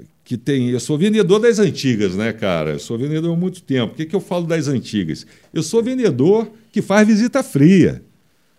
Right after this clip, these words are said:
Eu sou um cara que eu bato lá na porta da empresa, eu vou lá com a minha pasta, eu vou vender o meu trabalho, o meu produto. E hoje eu vejo muito o seguinte, pessoal:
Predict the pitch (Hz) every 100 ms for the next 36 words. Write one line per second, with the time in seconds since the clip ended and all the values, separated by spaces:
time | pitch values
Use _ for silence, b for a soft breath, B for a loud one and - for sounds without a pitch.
0 | _ 120 110 - 202 214 143 143 185 220
1 | 220 220 196 127 147 190 180 156 175 143
2 | - 120 160 180 - 143 139 120 - 110
3 | 165 165 151 117 143 110 104 151 170 -
4 | 143 143 139 - 110 135 151 - 147 143
5 | 151 175 170 175 180 - 190 143 139 113
6 | 131 156 156 127 - - b b b b
7 | b b 214 240 262 196 127 151 175 135
8 | 127 160 151 - 127 98 123 120 - 98
9 | 85 - 80 80 -